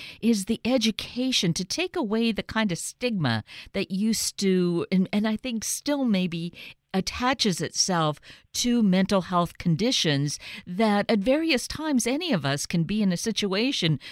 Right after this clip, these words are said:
where we really feel very vulnerable and weakened. And, uh,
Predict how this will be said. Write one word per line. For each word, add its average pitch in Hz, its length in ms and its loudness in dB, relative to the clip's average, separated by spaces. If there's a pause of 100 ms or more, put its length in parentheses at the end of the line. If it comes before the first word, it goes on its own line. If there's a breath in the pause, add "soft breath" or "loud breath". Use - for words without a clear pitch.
where 180 160 2
we 190 200 0
really 170 560 -2 (320 loud breath)
feel 175 640 2
very 208 400 4
vulnerable 135 800 2
and 156 220 4
weakened. 151 560 0 (320 loud breath)
And, 170 580 0
uh, 180 120 -2